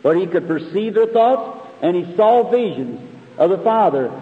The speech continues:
The Father showed him what to do, and he went straight and done. This is exactly what God told him. Saint John five nineteen, is that right?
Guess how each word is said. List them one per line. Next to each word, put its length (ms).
The 80
Father 340
showed 240
him 120
what 180
to 60
do, 200
and 160
he 60
went 220
straight 260
and 80
done. 260
This 80
is 80
exactly 380
what 240
God 260
told 220
him. 180
Saint 220
John 240
five 260
nineteen, 400
is 80
that 180
right? 280